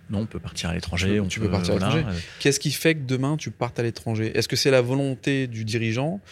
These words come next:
Speaker 2: ou est-ce que c'est tes clients qui peuvent t'amener aussi, euh, à l'étranger ?
Speaker 1: Alors, on le fait déjà, en fait, avec nos clients
Speaker 2: Ouais,
Speaker 1: français.
Speaker 2: ouais.
Speaker 1: Euh, euh,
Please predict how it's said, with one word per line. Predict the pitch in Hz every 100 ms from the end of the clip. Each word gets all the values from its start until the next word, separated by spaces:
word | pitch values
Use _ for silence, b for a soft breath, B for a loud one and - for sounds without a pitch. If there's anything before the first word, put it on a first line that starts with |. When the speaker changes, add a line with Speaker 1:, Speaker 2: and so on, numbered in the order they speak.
| B B B -
Speaker 2:
ou | 120
est-ce | -
que | - 107
c'est | - 127
tes | 123 104
clients | - 120 175
qui | -
peuvent | - 101
t'amener | 113 110 113
aussi, | 107 - 117
euh, | 113 101 98 98
à | 101
l'étranger ? | 98 101 98 - -
Speaker 1:
Alors, | 101 95
on |
le |
fait | 90
déjà, | 127 123 123
en |
fait, | 110 95
avec | 92
nos | 110
clients | - 113
Speaker 2:
Ouais, | 107
Speaker 1:
français. | 98 98 117 147 107
Speaker 2:
ouais. | 107
Speaker 1:
Euh, | 101 92 92
euh, | 92 92 90 92